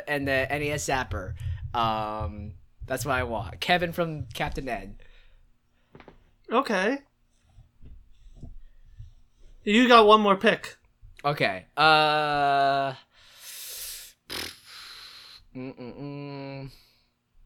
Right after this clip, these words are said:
Speaker 1: Let's see.
Speaker 2: Oh, I definitely just thought of one. <laughs>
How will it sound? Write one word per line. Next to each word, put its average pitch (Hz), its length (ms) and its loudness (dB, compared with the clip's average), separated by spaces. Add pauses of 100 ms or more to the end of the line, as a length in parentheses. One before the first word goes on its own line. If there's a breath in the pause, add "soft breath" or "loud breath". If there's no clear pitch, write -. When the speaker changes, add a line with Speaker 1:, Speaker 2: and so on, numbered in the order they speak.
(2500)
Speaker 1:
Let's - 160 -20
see. 69 420 -20 (880)
Speaker 2:
Oh, 240 100 6
I 190 160 10
definitely 208 440 6
just 190 240 -2
thought 175 220 4
of 175 100 -2
one. 226 400 2
<laughs> - 40 -6